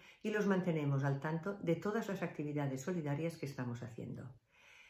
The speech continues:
El segundo grupo son los que están en primera línea, aportándoles con nuestros productos soluciones útiles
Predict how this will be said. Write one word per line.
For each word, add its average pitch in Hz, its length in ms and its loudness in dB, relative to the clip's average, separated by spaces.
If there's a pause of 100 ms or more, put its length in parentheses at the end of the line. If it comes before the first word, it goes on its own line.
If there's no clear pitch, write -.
(100)
El 196 80 0
segundo 240 400 8
grupo 226 600 4
son 214 360 2
los 170 140 2
que - 80 -2
están 165 220 2
en 151 80 0
primera 143 320 2
línea, 127 480 0 (280)
aportándoles 170 720 2
con 139 160 0
nuestros 165 320 0
productos 165 680 0
soluciones 165 760 2
útiles 226 560 2